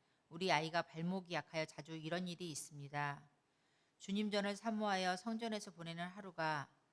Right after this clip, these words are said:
다른 곳에서 첫날을 지내는 것보다 낫다라고 고백을 한 시편 기자처럼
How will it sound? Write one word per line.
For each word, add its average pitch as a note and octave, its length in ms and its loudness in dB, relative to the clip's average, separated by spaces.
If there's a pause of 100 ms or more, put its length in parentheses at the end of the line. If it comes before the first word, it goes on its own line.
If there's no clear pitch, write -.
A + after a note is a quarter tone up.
(240)
다른 F#3 260 -2
곳에서 F#3 380 -4
첫날을 A3+ 480 -2
지내는 F3 340 -8
것보다 D#3+ 420 -4
낫다라고 D#3 540 -2
고백을 D#3 560 -8
한 D3+ 300 -12
시편 G3 520 -6
기자처럼 C#3+ 800 -6